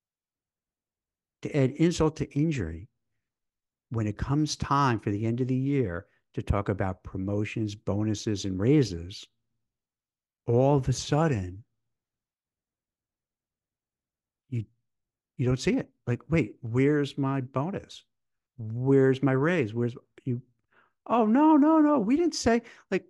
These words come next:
not the first year you're gonna get. No, no, no, no, no. No, no, no, no. You know, you're gonna get that, uh, raise and promotion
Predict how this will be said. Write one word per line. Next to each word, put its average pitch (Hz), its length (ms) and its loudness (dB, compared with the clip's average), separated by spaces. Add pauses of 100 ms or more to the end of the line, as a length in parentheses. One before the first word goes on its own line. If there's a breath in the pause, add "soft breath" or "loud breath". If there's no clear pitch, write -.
(220)
not 262 280 0
the 143 80 2
first - 720 2
year 120 180 4
you're 110 160 0
gonna 117 140 0
get. 110 220 -2
No, 214 340 0
no, 151 300 0
no, 139 220 -4
no, 120 200 -8
no. 120 560 -4 (720)
No, 180 240 -6
no, 165 220 0
no, 143 200 -2
no. 135 440 -4 (440)
You 139 100 -2
know, 127 160 4
you're 139 200 0
gonna 160 160 0
get 151 240 -4
that, 127 200 -4 (100)
uh, 110 140 -2
raise 135 400 -2
and 123 80 -8
promotion 135 760 -6